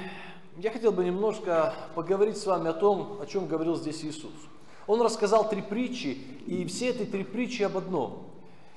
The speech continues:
И по большому счету мы можем сказать, вот эта глава, м, может носить такое условное название «Притча о потерянных». В одном случае мы видим, потерялась овца, в другом случае потерялась драхма, или давайте скажем просто монета потерялась,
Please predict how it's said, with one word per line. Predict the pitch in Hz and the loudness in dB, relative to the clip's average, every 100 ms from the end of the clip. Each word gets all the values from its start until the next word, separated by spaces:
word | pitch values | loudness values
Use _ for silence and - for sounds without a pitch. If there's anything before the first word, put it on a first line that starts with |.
| - | -4
И | 139 147 | 0 0
по | 185 | 0
большому | 208 262 254 | 0 0 2
счету | 254 233 | 0 2
мы | 208 | 2
можем | 214 208 208 | 4 2 0
сказать, | 214 202 190 - | 2 6 6 4
вот | 202 | 0
эта | 202 185 | 0 0
глава, | 151 202 247 254 226 - - - - - 175 | 0 2 4 4 2 0 -10 -14 -16 -16 -16
м, | 151 143 135 - - | -14 -14 -14 -16 -10
может | 175 175 180 | -6 -6 -6
носить | 185 208 | -6 -2
такое | - 202 | -2 0
условное | 185 196 185 185 | 2 4 4 4
название | 180 160 208 190 170 | 0 4 4 4 -2
«Притча | 170 220 214 185 | -4 -4 -4 -4
о | 156 | -4
потерянных». | 170 175 127 98 - - - - - - - - | -4 -2 -2 -4 -12 -14 -16 -16 -16 -18 -18 -6
В | 147 | 0
одном | 202 214 | 2 2
случае | 208 196 180 | 0 0 0
мы | 175 | 0
видим, | 175 156 135 | -2 -2 -6
потерялась | 139 147 151 127 123 | -2 2 4 2 0
овца, | 120 - 226 208 - - - 120 | -6 0 0 2 -2 -10 -14 -10
в | |
другом | 127 165 175 - | -4 0 0 0
случае | 165 143 135 | -4 -4 -6
потерялась | - 139 143 131 113 113 | -4 2 4 4 2 -2
драхма, | 185 240 - 135 | -2 -2 -4 -6
или | 123 | -4
давайте | 135 127 - | 0 -2 -2
скажем | - 123 117 | -4 -4 -4
просто | 123 - 123 | -8 -6 -6
монета | 151 233 226 185 | -4 -2 -2 -4
потерялась, | 175 175 170 160 147 | -6 -4 0 0 -2